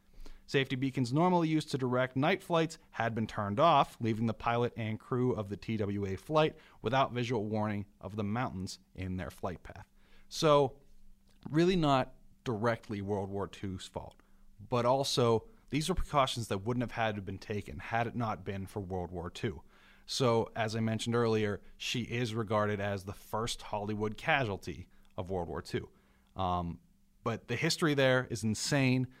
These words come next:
the coincident, the fact that, that this is all the result of a coin toss is really, really insane. Um, but yeah, so she only dies at the age of thirty-three,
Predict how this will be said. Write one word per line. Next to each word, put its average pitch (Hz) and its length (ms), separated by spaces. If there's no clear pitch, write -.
the 113 340
coincident, 123 880
the 135 300
fact 196 260
that, 131 200
that 120 180
this 143 160
is 131 100
all 123 400
the 156 100
result 131 260
of 104 60
a 101 40
coin 127 380
toss - 440
is 104 160
really, 123 560
really 101 480
insane. 87 440
Um, 90 340
but 120 100
yeah, 104 140
so - 160
she 131 220
only 151 220
dies 135 280
at 123 60
the 127 100
age 117 120
of 110 60
thirty-three, 113 580